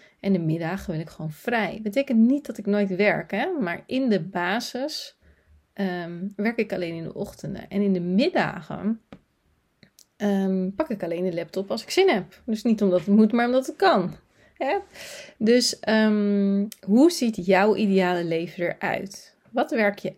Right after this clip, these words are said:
aan je bedrijf? Dus alles voor de toekomst. Ehm, voor, voor je eigen ontwikkeling, voor sales, marketing. Wat werk je aan je bedrijf? Wat werk je uit je bedrijf? Daar begin je eigenlijk mee.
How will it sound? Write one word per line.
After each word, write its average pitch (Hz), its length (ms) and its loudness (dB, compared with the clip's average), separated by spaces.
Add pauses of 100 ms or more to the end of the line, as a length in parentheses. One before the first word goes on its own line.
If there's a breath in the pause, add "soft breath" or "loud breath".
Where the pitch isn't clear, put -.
aan 196 300 0
je 254 120 0
bedrijf? 226 680 -4
Dus - 280 -16
alles - 320 -12
voor - 140 -12
de 196 180 -4
toekomst. 277 800 -4 (460 soft breath)
Ehm, 170 580 -6 (120)
voor, 165 680 -8
voor 202 220 -8
je 214 140 -2
eigen 269 260 0
ontwikkeling, 233 720 -2
voor 190 140 -10
sales, 240 460 -2
marketing. 208 680 -2
Wat 196 140 -4
werk 190 220 -4
je - 120 -10
aan 180 220 -6
je 170 80 -8
bedrijf? 180 600 -12 (500 soft breath)
Wat 185 120 -2
werk 196 200 2
je - 160 -4
uit 262 240 4
je 180 100 2
bedrijf? - 340 -6
Daar 170 120 -6
begin 185 260 -4
je 240 80 0
eigenlijk - 380 -8
mee. - 360 -12